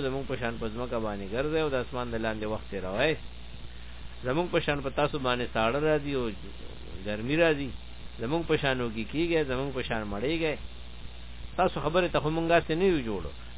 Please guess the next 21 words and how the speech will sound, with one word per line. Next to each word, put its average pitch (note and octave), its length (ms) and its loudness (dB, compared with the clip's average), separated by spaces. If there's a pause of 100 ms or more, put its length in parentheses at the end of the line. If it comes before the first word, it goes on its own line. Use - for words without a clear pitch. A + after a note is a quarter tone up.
(100)
الله F#3 160 8
به E3+ 180 6
زمونږ E3 220 4
یقین D#3 340 2
دا D3 120 4
دی D#3+ 120 2
چې C#3+ 120 -4
مونږ D3 140 0
ته C#3 60 2
یو A2+ 180 2
دلیل F#2 220 -4
وښایي. - 300 -8 (2750)
فقال C#3+ 440 6
موسی، C#3+ 440 8 (200)
او C#3+ 60 8 (120)
موسی D3 280 0
علیه C#3+ 240 6
السلام، C3 380 6
ان C#3+ 140 0
تکفروا C#3+ 600 2
انتم C#3 300 -2